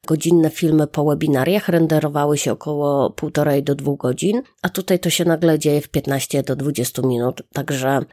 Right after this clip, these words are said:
i to jest, tak jak mówię, no to jest stary komputer, bo już ma trzy lata te, te moje jabłko. Wersja podstawowa, ta najtańsza. No więc kupiłam laptopa, a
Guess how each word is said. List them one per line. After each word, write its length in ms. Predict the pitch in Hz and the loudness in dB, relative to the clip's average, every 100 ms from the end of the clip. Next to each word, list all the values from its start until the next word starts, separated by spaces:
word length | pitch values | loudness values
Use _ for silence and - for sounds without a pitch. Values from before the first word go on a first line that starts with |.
| _ | _
i 60 | 202 | -2
to 120 | 175 | 0
jest, 160 | 180 - | 0 -2
tak 140 | - | -4
jak 100 | 180 | 0
mówię, 220 | 233 139 | 2 4
no 80 | 135 | 2
to 100 | - | 0
jest 100 | 185 | 0
stary 240 | - 190 | 0 -2
komputer, 480 | 190 214 - - 175 | 0 -2 -2 -2 0
bo 80 | 175 | 2
już 120 | 156 | 0
ma 120 | 147 | 0
trzy 200 | 139 - | -2 -4
lata 300 | 127 123 127 | -2 -4 -4
te, 720 | 127 127 123 131 131 95 - - | -6 -4 -2 -4 -4 -6 -6 -6
te 80 | 127 | -6
moje 300 | 127 127 120 | -4 -2 -4
jabłko. 360 | 107 - - - _ _ _ - 285 - | -6 -10 -14 -14 _ _ _ -2 -2 -2
Wersja 400 | 190 202 185 165 | 0 2 2 0
podstawowa, 720 | - 139 - 147 156 151 143 123 - _ - | -2 -4 -2 -2 -2 0 0 -2 -8 _ -6
ta 120 | - | -2
najtańsza. 560 | 135 110 - 78 - - - _ _ _ _ _ _ _ _ _ - | 0 -2 -4 -6 -6 -8 -12 _ _ _ _ _ _ _ _ _ 0
No 120 | 214 | 2
więc 200 | 233 - - | 2 0 -10
kupiłam 320 | 180 208 175 | 0 2 4
laptopa, 560 | 143 - - - - - _ | 2 -2 -10 -8 -8 -8 _
a 440 | 175 165 156 156 | 0 2 2 0